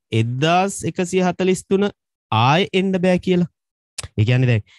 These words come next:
එක්දාස් එකසිය හතළිස් තුන කියන ඉලක්කම ආයෙ එන්න පුළුවන්. නැත්නම් ඒ පුද්ගලයා හෝ ඒ ශිෂ්‍යයාගේ අනන්‍යතාවය ආයෙ එන්න පුළුවන්. හැබැයි මෙතන අයි සී ටී කියලා ආවොත් වරදක් නේද වෙන්නේ?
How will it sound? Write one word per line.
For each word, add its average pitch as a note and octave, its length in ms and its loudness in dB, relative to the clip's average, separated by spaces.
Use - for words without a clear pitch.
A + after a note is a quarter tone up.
එක්දාස් A#2+ 460 0
එකසිය C#3+ 320 0
හතළිස් C3+ 420 0
තුන C#3+ 260 0
කියන C#3+ 240 0
ඉලක්කම A#2 500 0
ආයෙ C3+ 240 2
එන්න C#3 180 0
පුළුවන්. C3+ 300 2
නැත්නම් A#2+ 260 -2
ඒ B2 80 2
පුද්ගලයා A#2+ 480 -2
හෝ D3 120 2
ඒ B2 120 2
ශිෂ්‍යයාගේ B2+ 520 -2
අනන්‍යතාවය C3+ 520 0
ආයෙ C3+ 220 2
එන්න D3+ 160 -2
පුළුවන්. C#3+ 300 0
හැබැයි C#3 420 0
මෙතන F3 260 0
අයි E3 220 2
සී A3+ 180 -2
ටී G#3+ 160 -2
කියලා D#3 280 0
ආවොත් D3+ 240 0
වරදක් C#3 400 -2
නේද C#3+ 220 0
වෙන්නේ? G2+ 280 -2